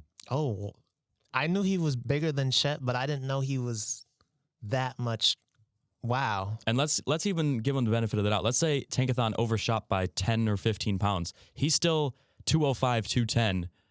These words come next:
Speaker 2: which, I mean, at seven five, that's not super big, but that is enough mass to, to put some weight on as well.
Speaker 1: Yeah.
Speaker 2: So,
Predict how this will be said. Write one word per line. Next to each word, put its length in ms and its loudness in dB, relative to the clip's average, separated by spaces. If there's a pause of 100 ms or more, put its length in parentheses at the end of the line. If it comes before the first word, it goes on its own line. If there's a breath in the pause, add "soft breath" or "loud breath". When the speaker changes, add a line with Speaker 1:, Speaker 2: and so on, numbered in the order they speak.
Speaker 2:
which, 360 -2 (560)
I 40 -4
mean, 140 0
at 120 -4
seven 240 0
five, 260 0
that's 220 -2
not 260 -2
super 500 -2
big, 380 -2
but 240 -2 (300 soft breath)
that 160 0
is 160 0
enough 260 0
mass 320 0
to, 400 -2
to 100 -12
put 160 0
some 140 0
weight 200 2
on 160 0
as 120 -4
well. 220 0
Speaker 1:
Yeah. 380 -2
Speaker 2:
So, 40 -8